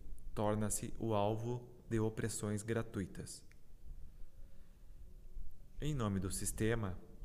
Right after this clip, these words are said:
uma massa de inferiores morais ou civis faz vingança contra o vencedor,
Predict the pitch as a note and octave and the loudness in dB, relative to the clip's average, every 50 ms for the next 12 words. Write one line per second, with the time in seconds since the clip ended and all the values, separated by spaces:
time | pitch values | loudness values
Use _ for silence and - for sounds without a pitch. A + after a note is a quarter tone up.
0 | - - A#2 A2+ A2+ A2+ A2 G#2 G#2+ A2 A2+ A2 - - G#2 G2 G#2 G#2+ G#2 G#2+ | -2 2 2 4 4 4 4 4 4 4 4 2 2 2 2 2 2 2 2 2
1 | - G#2+ G2 G2+ G2+ A2 B2 B2+ B2 B2+ B2 A2+ G2+ F#2+ F2+ F2+ F2+ - - - | 2 4 4 6 6 6 4 4 2 2 4 4 4 4 4 2 2 0 -2 -2
2 | - - - G2+ F#2 - - G#2 G2 F#2 F#2 A2 A#2+ - - - - - - - | -2 0 0 2 2 2 2 2 2 4 4 4 4 2 -2 -4 -6 -6 -6 -4
3 | - - - - - - - - - - - - - - - A2 G#2 G2+ A2+ C3 | -4 -4 -6 -6 -6 -8 -6 -4 -2 -2 -2 -2 0 2 4 4 4 6 4 4
4 | C3+ B2 A#2 A2+ A#2 A#2+ - - B2+ - - - B2+ B2 A#2 B2+ B2 A2 A#2+ A#2+ | 4 4 4 4 4 2 2 0 -2 -2 0 0 0 0 2 0 0 2 2 2
5 | A#2+ A2+ C3 B2 A#2+ A2+ G#2+ G2 F#2+ | 2 2 2 2 4 4 2 2 0